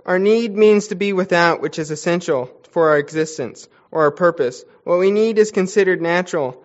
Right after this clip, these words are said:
and indisputable, such as food and clothing. That which is needed by one is in like circumstances needed by all. For example, all persons need warm clothing and a warm house. What we want is artificial. What one man wants is a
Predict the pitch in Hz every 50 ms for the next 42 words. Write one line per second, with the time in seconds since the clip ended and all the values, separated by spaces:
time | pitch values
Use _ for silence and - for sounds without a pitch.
0 | _ _ - - 160 165 165 170 165 156 151 - - 185 180 170 160 139 135 123
1 | 123 127 - _ _ _ _ _ - 190 185 185 185 175 180 - - 214 220 220
2 | 220 202 190 185 190 - 202 190 190 185 175 147 131 120 131 - _ - 170 175
3 | 156 175 202 190 202 202 180 165 185 180 185 190 190 175 165 165 160 160 156 160
4 | 175 180 190 190 196 190 190 - _ _ - - - 170 165 160 170 170 165 165
5 | 165 170 175 180 175 - 196 180 185 196 170 170 170 - 180 165 170 165 170 160
6 | 160 - 165 170 160 160 151 - 147 139 143 147 147 127 113 127 - _ _ -
7 | 165 156 147 147 - 185 185 196 214 196 165 139 120 - - _ _ _ _ _
8 | _ - - 170 185 190 185 220 202 196 190 196 190 185 180 - 185 170 170 165
9 | 151 156 170 170 165 165 - - 175 175 180 175 175 147 127 127 - _ _ _
10 | _ - - 151 151 156 156 147 151 156 160 151 151 135 104 143 - - - _
11 | _ _ _ _ _ _ _ _ - 180 185 185 190 190 190 208 226 233 214 -
12 | 180 175 185 170 160 147 143 147 - 180 180 - 175 139 110 - - _ _ _
13 | _ _ _ - 165 165 160 - 175 196 202 208 202 190 196 196 190 175 170 165
14 | 165 170 180 185 196 196 - - - 175 170 165 165 156 151 151 151